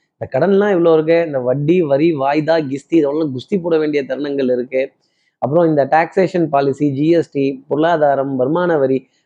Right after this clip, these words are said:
வருமானமே இல்ல, டாக்ஸ் கேட்கறே இல்ல அப்படின்னு வருத்தப்பட வேண்டிய நிலைகள் கன்னிராசி நேயர்களுக்காக இருக்கும். இந்த ஃபினான்ஷியல் அப்படிங்கிறது ஒரு ஸ்கீம் தானே தவிர, ஒரு நம்பர்ஸ் தானே தவிர,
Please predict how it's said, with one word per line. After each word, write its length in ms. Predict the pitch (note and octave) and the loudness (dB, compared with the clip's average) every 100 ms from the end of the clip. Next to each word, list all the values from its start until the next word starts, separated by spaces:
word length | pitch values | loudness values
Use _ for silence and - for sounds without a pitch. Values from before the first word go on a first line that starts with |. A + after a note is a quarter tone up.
| - | -8
வருமானமே 500 | G2+ C#3+ F#3+ G3 A3 | -2 2 4 4 6
இல்ல, 200 | A3+ G3+ | 6 6
டாக்ஸ் 440 | G3 D3 E3 E3 F#3 | 4 2 0 0 0
கேட்கறே 300 | F#3 F#3+ F#3 | 2 4 6
இல்ல 180 | F#3+ D#3+ | 6 4
அப்படின்னு 560 | D3 D#3 D3+ C#3+ D#3+ | 4 2 4 2 0
வருத்தப்பட 600 | C3+ C#3 D#3 G3+ F3+ F3 | 0 0 0 -2 0 0
வேண்டிய 300 | D#3 D3 C3 | 0 -4 -8
நிலைகள் 440 | A2+ A#2+ C3+ C3+ - _ _ _ - C#3+ | -8 -8 -4 -6 -8 _ _ _ -4 0
கன்னிராசி 300 | F3 E3 D3+ | 2 2 0
நேயர்களுக்காக 580 | C3+ C3 B2+ B2 C3+ | -2 0 -2 -2 -2
இருக்கும். 360 | C#3 A#2 D#3+ D#3 _ _ | -2 -4 -8 -10 _ _
இந்த 180 | - C3+ | -2 0
ஃபினான்ஷியல் 560 | G3 G#3+ A3+ F#3+ G#3 G3 D3 | 2 2 0 4 4 4 2
அப்படிங்கிறது 580 | D#3 F3+ D#3 D3+ G3 | 0 2 2 4 4
ஒரு 140 | F3+ C3+ | 4 0
ஸ்கீம் 320 | - F#3+ F#3 | -2 -2 0
தானே 260 | E3+ E3 D3+ | 0 0 0
தவிர, 340 | C3+ C#3 F#3 | 0 0 0
ஒரு 180 | C#3 C3 | -2 -2
நம்பர்ஸ் 280 | D#3+ F3 - | 0 -2 -2
தானே 240 | D3 D3+ | -4 -2
தவிர, 420 | C3 B2 D3 - | 0 0 0 -2